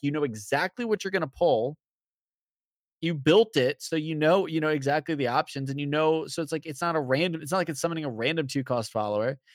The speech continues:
It's pulling it from your deck off of a card that you generated for free.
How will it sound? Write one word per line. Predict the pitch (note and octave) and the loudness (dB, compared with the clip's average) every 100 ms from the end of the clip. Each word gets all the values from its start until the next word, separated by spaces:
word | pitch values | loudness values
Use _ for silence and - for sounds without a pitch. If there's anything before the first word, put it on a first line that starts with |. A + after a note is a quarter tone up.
| - | -12
It's | C3 - | -12 -8
pulling | - G#3 G#3 | -2 0 0
it | - _ | -2 _
from | - D#3+ | 0 0
your | G#3+ | 0
deck | D#3 C#3+ B2+ A#2 - _ _ - | 0 4 4 4 -4 _ _ 0
off | E3 F#3 | 0 0
of | F#3 | -4
a | E3 | -6
card | - D3+ | 2 2
that | C#3 | 2
you | C#3 | -4
generated | A#2+ D3+ D3 C3 A#2+ | -2 0 2 0 -4
for | A2+ | -12
free. | - - D#2 - | -18 -12 -12 -14